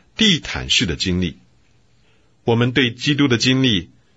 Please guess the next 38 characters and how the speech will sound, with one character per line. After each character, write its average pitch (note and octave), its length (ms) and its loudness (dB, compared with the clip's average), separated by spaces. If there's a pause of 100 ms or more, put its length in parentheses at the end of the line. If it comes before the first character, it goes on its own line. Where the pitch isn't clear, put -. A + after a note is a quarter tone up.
若 F3 180 2
要 D3 160 2
像 B2 360 -2
织 F3 180 0
得 C3+ 180 2
结 G3 400 2
实 A#2 180 -4
的 A2 120 0
地 F3+ 240 0
毯 C#2 280 -6
一 E2+ 80 -6
样， A2+ 260 0 (540)
我 A2 120 2
们 A2+ 240 0
就 A2+ 180 2
需 - 200 2
要 D3 180 2
在 B2 200 2
许 F#2 340 0
多 G3 220 2
方 E3+ 180 0
面 C3 300 0
受 G#2 280 0
平 G2+ 280 -6
衡。 D#2 380 -2 (960)
受 F#3+ 240 2
平 F3 180 0
衡 A#2 500 -2 (100)
就 G#2 240 2
得 F#2+ 340 0
着 E2+ 220 -2
丰 A2+ 240 -2
富。 F#2+ 300 -6 (920)
我 A#2 120 2
们 A2 280 2
需 B2 200 2
要 G#2 120 2
阔， C3+ 520 -2